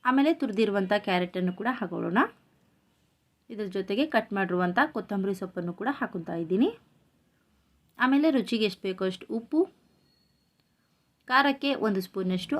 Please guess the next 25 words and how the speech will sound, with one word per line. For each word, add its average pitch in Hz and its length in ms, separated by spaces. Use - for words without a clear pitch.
ಅಚ್ಚ - 200
ಖಾರದ 185 280
ಪುಡಿ 240 200
ಹಾಕ್ಕೊತಾ 175 420
ಇದ್ದೀನಿ. 185 260
ನಿಮ್ಮ 214 240
ಖಾರಕ್ಕೆ 180 300
ಎಷ್ಟು 185 180
ಬೇಕೋ 180 180
ಅಷ್ಟು 277 300
ನೋಡ್ಕೊಂಡು 226 420
ಸೇರಿಸ್ಕೊಳ್ಳಿ. 180 480
ಆಮೇಲೆ 277 400
ಇದರಲ್ಲಿ 190 400
ನಾನು 185 200
ಚುರ್ಮುರಿ, 233 500
ಪುರಿ 240 220
ಅಥವಾ 220 200
ಮಂಡಕ್ಕಿಯನ್ನು 190 560
ಮುಂಚೆನೇ 226 400
ಕ್ಲೀನ್ 196 260
ಮಾಡಿ 180 160
ಇಟ್ಕೊಂಡಿದ್ದೆ, 175 480
ಅದನ್ನು 190 380
ಒಂದು 185 100